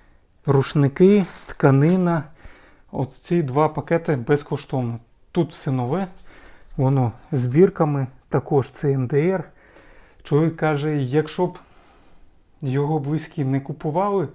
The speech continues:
цієї єрунди, можна було б у вісімдесяті роки купити машину тут.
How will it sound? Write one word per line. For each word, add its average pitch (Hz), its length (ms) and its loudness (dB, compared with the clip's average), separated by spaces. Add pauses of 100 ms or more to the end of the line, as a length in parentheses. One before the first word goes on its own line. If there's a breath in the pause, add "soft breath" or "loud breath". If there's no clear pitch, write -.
(380 soft breath)
цієї 131 340 -2
єрунди, 160 520 -4 (140)
можна 143 300 -4
було 135 240 -2
б 143 80 -8 (260)
у 135 120 -4
вісімдесяті 139 800 -4
роки 156 320 -6 (360 soft breath)
купити 143 320 -8
машину 139 480 -6
тут. - 200 -18